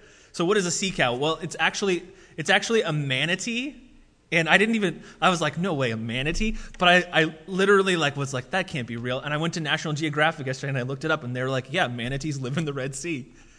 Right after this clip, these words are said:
So apparently, uh, they're, they had manatee skins. And, and, and essentially where those things were to be used were in the roof of the tabernacle to make it waterproof.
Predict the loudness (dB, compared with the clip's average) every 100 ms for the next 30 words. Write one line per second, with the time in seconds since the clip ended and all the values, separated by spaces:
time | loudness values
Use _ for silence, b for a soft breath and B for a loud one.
0 | b b -8 -6 0 0 0 -2 -4 -6
1 | B -2 4 4 2 -2 0 2 0 -2
2 | -10 -20 _ _ _ _ -20 -10 -6 -2
3 | -2 -2 -2 -4 -10 -8 -6 -4 -4 -6
4 | -6 -6 -6 -6 -8 -10 B B B 2
5 | 2 4 0 0 -2 0 2 2 4 2
6 | 4 6 6 8 6 6 4 0 0 -2
7 | -2 -4 -2 0 0 0 0 -2 -4 -10
8 | B B 4 6 6 4 0 2 4 4
9 | 2 2 2 2 4 2 2 -2 0 2
10 | 2 4 2 0 0 -4 -2 0 0 0
11 | 2 0 -2 -6 -8 -12